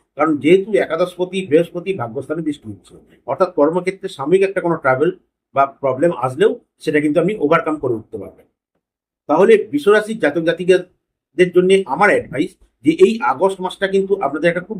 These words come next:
গোল্ডেন টাইম বা গোল্ডেন অপরচুনিটি আপনাদের আসছে, সেটা অর্থনৈতিক দিক থেকে বলুন, বিবাহিত জীবন বা দাম্পত্য জীবনের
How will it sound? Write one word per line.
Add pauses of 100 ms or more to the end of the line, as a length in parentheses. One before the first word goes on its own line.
গোল্ডেন
টাইম
বা
গোল্ডেন
অপরচুনিটি
আপনাদের
আসছে, (420)
সেটা (160)
অর্থনৈতিক
দিক
থেকে
বলুন, (760)
বিবাহিত (100)
জীবন
বা
দাম্পত্য
জীবনের